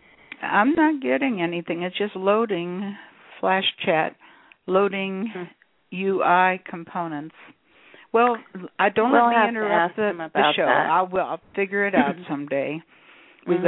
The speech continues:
Speaker 1: got, uh, people coming on with questions.
Speaker 2: All right, so let's, um,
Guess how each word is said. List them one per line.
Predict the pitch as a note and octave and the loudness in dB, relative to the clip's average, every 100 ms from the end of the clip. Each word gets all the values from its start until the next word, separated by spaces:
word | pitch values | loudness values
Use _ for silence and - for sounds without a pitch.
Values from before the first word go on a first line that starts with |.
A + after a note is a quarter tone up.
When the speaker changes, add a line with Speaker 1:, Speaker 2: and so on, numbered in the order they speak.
| E3 E3+ - | 2 0 -2
Speaker 1:
got, | E3 | 0
uh, | D#3+ D#3 | 0 -2
people | G3+ F#3+ F#3+ | -8 -4 -4
coming | - F#3 F#3 F#3 | -4 -6 -6 -6
on | F3+ F#3 | -6 -6
with | G3 - | -10 -8
questions. | - E3 E3 - F3 G3 C#4 - - _ _ _ _ _ _ _ _ _ _ - - - - - - - | -2 -2 -2 -8 -8 -6 -6 -8 -20 _ _ _ _ _ _ _ _ _ _ -20 -20 -20 -18 -16 -18 -2
Speaker 2:
All | E4 D#4 | 2 2
right, | C4+ - F3 - | 2 -2 -8 -6
so | B3+ B3+ | -2 0
let's, | C4 D4 C4+ - - | 0 0 -2 -6 0
um, | G#3+ G3+ G#3 | 2 2 -2